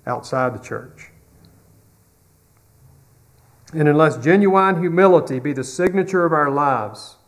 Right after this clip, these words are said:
the truth and love we seek to share will be rendered useless because it will be built upon sand instead of on the rock.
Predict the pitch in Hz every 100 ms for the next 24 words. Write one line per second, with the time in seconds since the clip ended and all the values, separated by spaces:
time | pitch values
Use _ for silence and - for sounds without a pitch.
0 | _ _ _ _ _ _ _ _ _ _
1 | _ _ - 120 - - 175 214 208 190
2 | 160 170 143 117 131 131 - 170 175 175
3 | - _ _ 139 - - 156 127 117 110
4 | _ _ _ _ - 127 127 120 131 131
5 | 120 120 135 131 - _ _ _ _ _
6 | _ _ _ _ _ _ _ _ _ _
7 | _ _ _ 120 127 117 113 113 107 120
8 | 117 - 110 107 110 _ _ _ _ -
9 | 110 110 113 _ _ _ _ _ _ _
10 | _ _ _ _ _ _ _ _ _ _
11 | _ _ _ _ _ _ _ _ _ _
12 | _ 113 - 127 117 117 107 101 110 104
13 | -